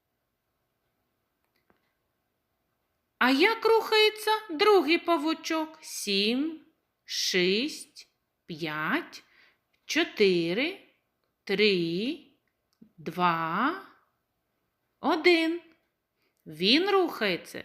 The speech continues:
від семи до одного. Що ви помітили? Що це пряма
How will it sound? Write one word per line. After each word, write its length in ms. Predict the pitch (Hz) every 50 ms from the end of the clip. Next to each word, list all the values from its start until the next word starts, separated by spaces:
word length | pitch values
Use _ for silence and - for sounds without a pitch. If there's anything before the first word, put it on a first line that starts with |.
| - -
від 380 | - 165 160 226 247 240 - -
семи 600 | - - - 180 170 160 160 185 254 339 381 302
до 380 | 196 156 151 180 185 214 247 -
одного. 880 | - - - 214 226 190 175 214 226 226 220 180 185 175 165 156 - - -
Що 340 | - - - 440 466 403
ви 120 | 311 302 285
помітили? 720 | 277 - 233 208 190 180 175 165 - - 170 147 147 - - _ - - - - - _
Що 240 | - - - 214 202
це 260 | 196 208 - 240 214
пряма 680 | 180 - 190 180 165 156 160 165 185 240 330 415 -